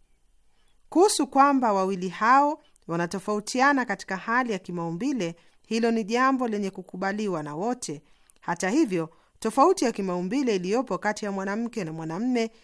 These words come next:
isiwe ni sababu ya kutufanya tudhani kwamba mmoja kati ya wawili hao ana kasoro na mwingine ni mkamilifu.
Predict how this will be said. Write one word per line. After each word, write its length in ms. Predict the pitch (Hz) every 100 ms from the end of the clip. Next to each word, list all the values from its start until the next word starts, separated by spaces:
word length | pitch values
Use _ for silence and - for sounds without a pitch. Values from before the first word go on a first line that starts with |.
| _ -
isiwe 320 | 277 330 294
ni 100 | 262
sababu 640 | 247 226 240 226 180 165 - _ _
ya 180 | 165 160
kutufanya 680 | - 180 196 - 262 277 254
tudhani 500 | 214 190 220 214 185
kwamba 520 | - 214 254 247 262 269 _ _
mmoja 440 | 156 180 233 240 214
kati 280 | 226 220 220
ya 60 |
wawili 360 | 202 196 208 208
hao 440 | 220 285 285 285 _ _ -
ana 220 | 262 240
kasoro 600 | 240 - 240 214 170 165 _ _ 165
na 120 | 165
mwingine 600 | 175 180 254 226 160 165 _ -
ni 120 | 202
mkamilifu. 800 | 160 - 156 151 156 160 165